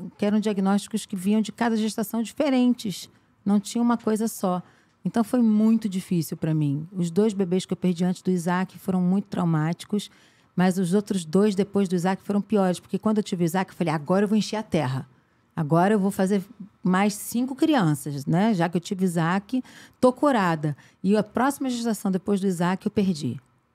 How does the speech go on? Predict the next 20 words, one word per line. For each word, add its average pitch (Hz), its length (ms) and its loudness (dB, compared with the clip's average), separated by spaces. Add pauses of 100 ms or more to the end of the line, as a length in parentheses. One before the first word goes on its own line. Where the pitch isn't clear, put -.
Uma - 100 -4
gestação 175 460 -4
muito 185 440 2
dolorida, 160 460 2
muito 165 260 0
difícil, 165 640 -4 (340)
eu 180 100 0
perdi. 160 460 -2 (300)
Depois 185 240 0
eu 202 80 -4
tentei 208 260 -2
mais 208 360 0
uma 220 160 0
vez, 165 260 -2
perdi. 165 560 -2
Aí 175 140 0
eu 180 60 2
briguei 175 280 0
com 196 160 -4
Deus. 156 400 -6